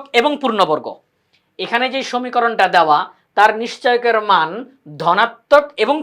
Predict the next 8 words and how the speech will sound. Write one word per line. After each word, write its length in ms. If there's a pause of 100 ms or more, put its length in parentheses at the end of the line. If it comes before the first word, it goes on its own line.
পূর্ণবর্গ। 480 (440)
সুতরাং 500 (560)
এই 80 (120)
সমীকরণটা 540 (100)
সমাধান 340 (100)
করে 160 (360)
আমরা 200
যে 60